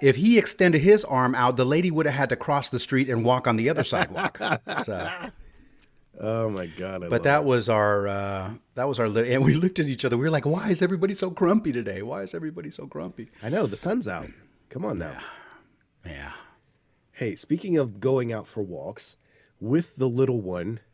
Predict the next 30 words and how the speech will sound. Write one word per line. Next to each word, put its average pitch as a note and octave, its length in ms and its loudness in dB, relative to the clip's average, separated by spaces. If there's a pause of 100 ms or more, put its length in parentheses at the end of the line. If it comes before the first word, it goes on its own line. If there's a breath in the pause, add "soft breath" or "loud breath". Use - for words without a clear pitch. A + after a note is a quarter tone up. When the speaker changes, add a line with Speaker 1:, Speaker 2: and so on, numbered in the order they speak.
(160)
Speaker 2:
running A2+ 360 -4
around G#2 380 -4
home F2+ 460 -6
these E2+ 240 -12
last E2+ 340 -12
few F2 140 -12
days, D2+ 400 -12 (360 soft breath)
we've F2 380 -4
been A#2+ 340 0
Speaker 1:
Mm. - 20 -8
Speaker 2:
going B2+ 320 0
out A#2 200 -8
to B2 180 -6
the F#2 100 -12
park B2+ 340 -6
that's A2 200 -8
nearby. F#2+ 360 -8
We F#2+ 120 -10
have G#2+ 140 -8
this F#2+ 140 -12
huge A#2+ 280 -8
playground F#2+ 540 -6
down F2 160 -10
the E2+ 60 -12
street F2 420 -12
that's, - 180 -14
like, E2 140 -12
a D#2 100 -12
two-minute F#2 460 -10
walk. D#2 320 -14